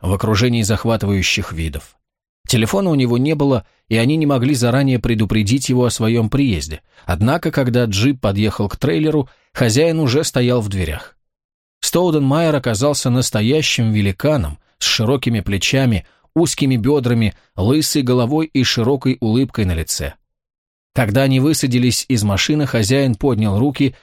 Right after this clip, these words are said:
притворяясь испуганным. "Шериф, сдаюсь, виновен. Заковывай меня в наручники. Что бы я ни натворил, мистер Фонтейн вытащит меня из-за решётки".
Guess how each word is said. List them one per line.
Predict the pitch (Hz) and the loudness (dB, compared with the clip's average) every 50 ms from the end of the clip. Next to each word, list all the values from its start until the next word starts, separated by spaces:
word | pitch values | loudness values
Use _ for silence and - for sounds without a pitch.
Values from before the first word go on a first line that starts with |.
| _ _ - | _ _ -4
притворяясь | - 143 131 - 123 120 117 113 110 110 101 - 123 | -2 -2 0 0 0 0 2 2 0 0 0 -2 -2
испуганным. | 113 - - 123 95 87 85 82 82 80 78 - _ _ _ _ _ _ _ _ _ _ _ _ _ _ _ _ _ - | -4 -4 -4 -6 -4 -4 -2 -2 -2 -4 -4 -6 _ _ _ _ _ _ _ _ _ _ _ _ _ _ _ _ _ -6
"Шериф, | - - - 131 127 127 180 214 202 131 101 | -4 0 0 2 2 0 0 0 0 -2 -2
сдаюсь, | - - 107 104 104 120 151 170 165 95 - - - - - - _ - | -2 -4 -2 0 0 2 2 0 0 -2 -4 -6 -10 -12 -12 -14 _ -6
виновен. | 87 92 107 107 113 139 160 170 135 87 76 73 _ _ _ _ _ _ _ _ _ - | -2 -2 0 0 2 2 0 0 -2 -4 -6 -8 _ _ _ _ _ _ _ _ _ -4
Заковывай | 95 95 123 127 123 - - 180 185 175 170 156 151 147 | -2 0 0 0 0 0 0 0 0 2 2 2 2 2
меня | 135 131 127 131 131 127 107 | 2 0 2 2 2 0 0
в | |
наручники. | 110 117 110 113 110 107 - - - 87 82 - 82 - - _ _ _ _ _ _ _ - | 0 0 0 0 0 -2 -2 -4 -6 -6 -8 -8 -10 -12 -14 _ _ _ _ _ _ _ -8
Что | - - 139 | -2 0 0
бы | 120 127 127 | 2 2 2
я | 127 127 | 2 2
ни | 123 131 | 2 2
натворил, | 131 127 107 117 127 127 120 127 143 156 160 139 - _ _ _ - | 0 0 0 0 0 2 2 2 2 2 0 -2 -4 _ _ _ -2
мистер | 110 123 131 120 - - 131 123 | 0 0 0 0 0 0 -2 -2
Фонтейн | - - 135 131 131 123 - 139 143 143 139 123 | 0 0 0 0 0 0 0 0 0 2 0 0
вытащит | 110 123 131 127 143 127 - - 131 - | 2 2 0 0 0 -2 0 -2 -2 -2
меня | 151 143 143 135 127 117 | -2 -2 0 0 0 0
из-за | 95 85 113 | 0 0 0
решётки". | 113 117 101 - - 85 - - - 85 - | 0 0 0 -2 -2 -4 -6 -8 -10 -10 -10